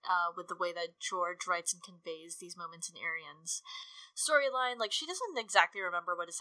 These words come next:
happened. We're talking about, she, like, you know, like, she doesn't know, like,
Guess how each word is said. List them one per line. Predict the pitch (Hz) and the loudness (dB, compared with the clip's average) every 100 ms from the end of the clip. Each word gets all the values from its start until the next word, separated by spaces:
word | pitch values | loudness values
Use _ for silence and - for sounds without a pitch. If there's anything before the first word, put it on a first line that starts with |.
| - | 8
happened. | 170 - 160 160 160 165 _ _ _ _ | 8 8 -4 -8 -14 -20 _ _ _ _
We're | - 185 190 | -20 -14 -8
talking | 202 185 | -6 -4
about, | 175 170 - | 0 0 0
she, | - | -4
like, | 175 180 | -6 -4
you | |
know, | 165 143 | -2 -2
like, | - _ _ - | -4 _ _ -14
she | - | -4
doesn't | 330 349 190 | -4 -4 -6
know, | 175 170 208 208 | 0 2 2 2
like, | 190 175 | -2 -2